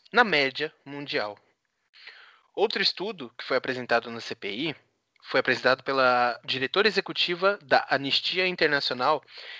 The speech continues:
e coordenadora do movimento Alerta, a Jurema Werneck. Indica que a pandemia, eh, de covid dezenove no Brasil provocou trezentas e cinco mil mortes acima do esperado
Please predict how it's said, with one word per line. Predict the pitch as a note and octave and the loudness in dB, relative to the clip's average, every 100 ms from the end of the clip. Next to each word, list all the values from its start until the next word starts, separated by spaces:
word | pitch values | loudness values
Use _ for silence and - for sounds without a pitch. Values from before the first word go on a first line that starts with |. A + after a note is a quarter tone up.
| - | -14
e | D3 | -4
coordenadora | E3+ E3 D#3+ D3 D3 F3 | 0 2 4 2 2 0
do | F3 | 0
movimento | E3 D#3+ D3 C#3+ D#3 - | -2 -4 -2 -4 -4 0
Alerta, | - E3+ D3 B2+ - A2 - _ | 4 6 6 4 0 -10 -10 _
a | B2+ B2 B2 | 0 2 2
Jurema | A#2+ C#3 C3+ C3+ C#3 | 0 0 2 2 2
Werneck. | D3+ D#3 C3+ - - _ _ - - - - - _ - | 2 4 2 0 -12 _ _ -20 -20 -20 -20 -20 _ -8
Indica | D#3 E3+ G3+ | -2 0 2
que | G3+ F#3 | 4 6
a | E3 | 6
pandemia, | - F#3+ F3+ E3+ F#3 E3 - - | 4 2 0 0 2 0 -4 -4
eh, | C3 B2 A#2+ | -2 -2 -4
de | A#2 | -4
covid | C3 B2 B2+ | -6 -4 -6
dezenove | A#2+ B2 A#2 A#2+ | -2 0 0 -2
no | A#2 | 0
Brasil | A#2 A2+ F#3+ E3+ - _ | 0 2 0 -2 -8 _
provocou | - D3 - D#3+ | 0 0 0 0
trezentas | - D3+ F#3 B3+ G#3+ | 2 4 4 2 0
e | G3 | 0
cinco | - F3+ D#3+ | -2 -2 -2
mil | C#3+ C3 | -2 0
mortes | C3+ D#3+ - C3+ - - | 4 2 2 -6 -6 2
acima | E3 - - B3+ C#4+ | 2 2 -6 -2 -2
do | A#3+ | 0
esperado | A#3 - A#3+ F3+ C3+ C3+ D#3+ | -2 2 6 6 6 4 -4